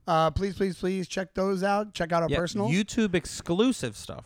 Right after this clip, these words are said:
Speaker 2: we're gonna be
Speaker 1: Yes,
Speaker 2: putting out.
Speaker 1: only
Speaker 2: Ju-, just,
Speaker 1: YouTube.
Speaker 2: uh, just that will live on the YouTube. So, uh, a couple of fun segments that, uh, that me and Sean are gonna bring to you for free
Speaker 1: For
Speaker 2: on
Speaker 1: fr-,
Speaker 2: YouTube.
Speaker 1: yeah,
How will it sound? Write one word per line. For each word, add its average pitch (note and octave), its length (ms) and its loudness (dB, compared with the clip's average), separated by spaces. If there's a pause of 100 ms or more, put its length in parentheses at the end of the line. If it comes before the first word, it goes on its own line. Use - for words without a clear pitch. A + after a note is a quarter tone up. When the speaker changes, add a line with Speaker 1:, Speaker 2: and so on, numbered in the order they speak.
Speaker 2:
we're D#3+ 100 -2
gonna F3 120 4
be - 40 0
Speaker 1:
Yes, - 80 -8
Speaker 2:
putting E3+ 160 0
out. E3+ 80 4
Speaker 1:
only F3+ 200 2
Speaker 2:
Ju-, E3 60 0
just, D#3 240 0
Speaker 1:
YouTube. B2 140 0
Speaker 2:
uh, A#2+ 40 -4
just A#2 380 -10
that A#2 200 -4
will A#2+ 140 -2
live B2 200 2
on B2+ 120 2
the A#2 100 2 (140)
YouTube. A2+ 340 0
So, G#2+ 300 0
uh, G#2+ 160 0 (380)
a A#2 80 -4
couple B2+ 240 0
of A2+ 80 -2
fun B2 240 -2
segments A2+ 500 -4
that, A2+ 160 0
uh, G#2+ 280 -2
that A2+ 120 -8
me A2+ 160 -4
and G#2 100 -4
Sean A2+ 280 -4
are A2 80 -4
gonna G#2+ 140 -4
bring A2 240 -4
to - 120 -8
you G#2+ 180 -2
for - 300 0
free F#3 240 -2 (220)
Speaker 1:
For - 160 -4
Speaker 2:
on A3+ 80 0
Speaker 1:
fr-, E3+ 60 0
Speaker 2:
YouTube. E3+ 300 0
Speaker 1:
yeah, F#4 220 -6